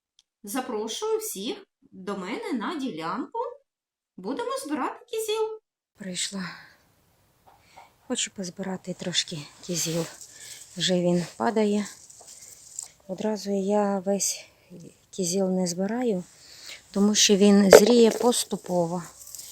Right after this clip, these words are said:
Speaker 2: Дивлюсь, от раз відірвалося легко. Значить, він вже стиглий.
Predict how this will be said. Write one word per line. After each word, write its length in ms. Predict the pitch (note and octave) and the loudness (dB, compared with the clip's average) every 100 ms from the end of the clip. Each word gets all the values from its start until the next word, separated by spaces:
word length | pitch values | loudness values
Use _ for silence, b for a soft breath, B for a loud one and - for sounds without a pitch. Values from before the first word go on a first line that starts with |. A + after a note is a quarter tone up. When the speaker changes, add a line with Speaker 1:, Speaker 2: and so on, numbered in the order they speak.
| - - | -14 -2
Speaker 2:
Дивлюсь, 520 | G#3+ G#3+ C#4 B3 - | 0 4 4 4 0
от 200 | F#3 - | -8 -2
раз 400 | G#3+ A3+ - - | 0 2 2 0
відірвалося 840 | F3 F3 F3+ F#3 A3+ G#3 F#3 - | -6 -4 -2 2 2 2 0 0
легко. 500 | F3+ F3+ E3 - F#3 E3+ - B B B - | 2 2 0 -4 -6 -6 -14 B B B -8
Значить, 380 | A3+ B3 - - | 0 2 2 0
він 240 | G3+ G#3+ | 4 4
вже 240 | F#3+ - F#3+ | 4 2 0
стиглий. 540 | - - E3+ D#3+ F3 | -2 0 0 2 2